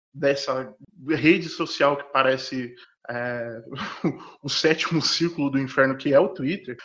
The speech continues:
Numa discussão no Twitter, a gente, eu, eu, eu, eu tive a oportunidade de entender que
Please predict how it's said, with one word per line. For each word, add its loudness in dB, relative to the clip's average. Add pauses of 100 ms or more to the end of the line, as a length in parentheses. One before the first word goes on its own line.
(140)
Numa 4
discussão -8
no -10
Twitter, -6
a 2
gente, -6
eu, 2
eu, 2
eu, 0
eu -4
tive -4
a 6
oportunidade 0
de -8
entender -4
que -10